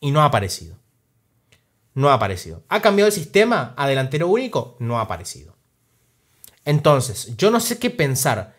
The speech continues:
Si es, si la temporada pasada fue un boom de que llegó en primera división y ahora es como que se volvió a su nivel normal, o es que necesita un socio sí o sí en esa delantera para funcionar de gran manera.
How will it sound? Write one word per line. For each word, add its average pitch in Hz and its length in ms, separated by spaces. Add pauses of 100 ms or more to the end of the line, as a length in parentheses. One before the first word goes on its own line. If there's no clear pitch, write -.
(140)
Si 180 260
es, 202 260
si 185 120
la 165 140
temporada 170 560
pasada 170 440
fue 151 420 (380)
un 175 260
boom 202 220
de 170 120
que 151 120
llegó 143 180
en 170 100
primera 156 280
división 165 420
y 156 80
ahora 147 320
es 151 100
como 160 220
que 131 140
se - 180
volvió 113 240
a 147 40
su 156 100
nivel 135 260
normal, 147 400 (460)
o 147 160
es 190 160
que 165 160
necesita 156 500
un 160 160
socio 165 400
sí 151 160
o 147 60
sí 151 340 (160)
en 127 140
esa 131 220
delantera 127 520 (200)
para 120 220
funcionar 123 460
de 123 80
gran 120 180
manera. 107 400